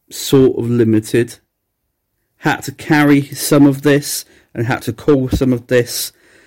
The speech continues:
but by the end, both women looked like stars. And I will say, when this match kicked off, it didn't have that big fight feel it should have had.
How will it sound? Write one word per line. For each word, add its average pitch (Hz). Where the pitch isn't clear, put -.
but 117
by 147
the 143
end, 120
both 127
women 113
looked -
like 104
stars. 98
And 143
I 170
will 196
say, 175
when 165
this 165
match 175
kicked -
off, 190
it 139
didn't 196
have 180
that 135
big 143
fight -
feel 113
it -
should 143
have 147
had. 160